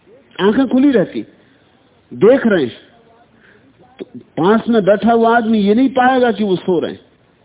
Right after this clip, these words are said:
आंख खुली और वो झपकी खा गए। वो जो झपकी खा जाना है, वही दुर्घटनाओं का सबसे बड़ा कारण। मनोवैज्ञानिक कहते हैं कि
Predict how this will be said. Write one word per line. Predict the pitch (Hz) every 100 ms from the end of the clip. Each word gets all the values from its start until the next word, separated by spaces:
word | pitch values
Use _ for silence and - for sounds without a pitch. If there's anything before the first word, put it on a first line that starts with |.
| _ _ _ _ _ _ _ _ _ - -
आंख | 185
खुली | - 208 208 160 - _ _ _ _ _ _ _ _ _ _ _ _ _ -
और | 151
वो | 165 165
झपकी | 147 - 151
खा | - -
गए। | - _ _ _ _ _ -
वो | 151 220
जो | 185 123
झपकी | 135 - 196
खा | 185 147
जाना | 123 131 143
है, | 143
वही | 127 104 110 147
दुर्घटनाओं | 139 113 110 113 127 123 110
का | 110
सबसे | - - 120
बड़ा | 92 95
कारण। | 101 90 - - - - -
मनोवैज्ञानिक | 131 180 185 175 196 202 196
कहते | 180 165 165
हैं | 190 165
कि | 135